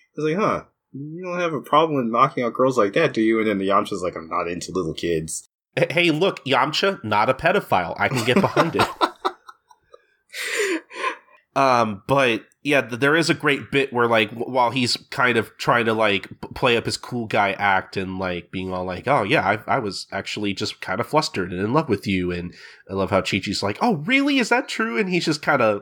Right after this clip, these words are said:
Speaker 2: looking behind him like, "Yeah, I guess, whatever." <laughs> Um, and,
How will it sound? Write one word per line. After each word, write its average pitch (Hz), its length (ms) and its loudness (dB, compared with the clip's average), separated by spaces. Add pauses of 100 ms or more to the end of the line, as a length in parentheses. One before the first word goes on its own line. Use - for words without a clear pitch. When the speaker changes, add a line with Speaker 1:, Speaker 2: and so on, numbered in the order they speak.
Speaker 2:
looking 107 560 -2
behind 101 340 0
him 98 120 -6
like, 90 180 -8 (720)
"Yeah, 110 280 0
I 95 120 -2
guess, 92 420 -2
whatever." - 420 2
<laughs> 415 40 6 (1000)
Um, 110 420 2 (120)
and, 104 520 2